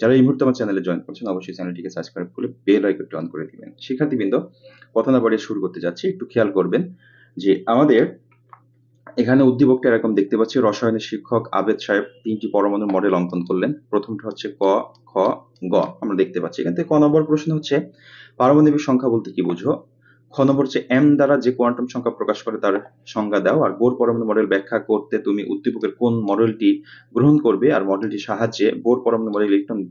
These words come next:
বিচরণ সম্পর্কে আলোচনা করো। আর ঘ নম্বর হচ্ছে, "উদ্দীপকের গ মডেলের সাহায্যে ইলেকট্রন বিভিন্ন শক্তি স্তর গমনের ফলাফল সমীকরণের মাধ্যমে প্রতিষ্ঠা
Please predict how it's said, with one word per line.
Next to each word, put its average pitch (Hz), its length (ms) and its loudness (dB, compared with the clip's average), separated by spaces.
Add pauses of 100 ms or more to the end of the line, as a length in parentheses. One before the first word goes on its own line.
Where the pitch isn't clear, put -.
(300)
বিচরণ 113 360 -2
সম্পর্কে 104 540 -2 (300)
আলোচনা 98 360 0
করো। 87 280 0 (280)
আর 82 180 0
ঘ 101 140 -2
নম্বর 139 220 4
হচ্ছে, 156 140 2
"উদ্দীপকের 151 460 4
গ 123 160 6
মডেলের 156 360 6
সাহায্যে 160 380 2
ইলেকট্রন 131 380 2 (420)
বিভিন্ন 156 400 4
শক্তি 170 300 -2
স্তর 127 200 -6
গমনের 113 340 0
ফলাফল 110 440 0
সমীকরণের 104 480 -2
মাধ্যমে 95 320 0
প্রতিষ্ঠা - 520 -4